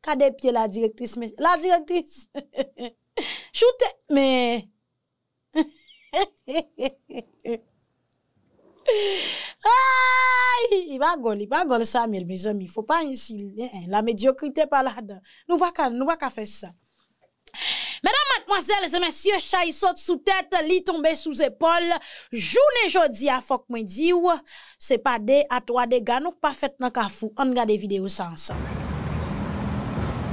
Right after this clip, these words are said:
viv ansanm, k ap frape bon, e m wè yon grenn lapolis.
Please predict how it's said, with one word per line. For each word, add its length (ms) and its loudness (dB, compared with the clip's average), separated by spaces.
viv 180 2
ansanm, 400 2
k 80 4
ap 140 -2
frape 500 4
bon, 120 2
e 100 -6
m 100 -4
wè 100 -4
yon 100 -10
grenn 200 -6
lapolis. 760 -10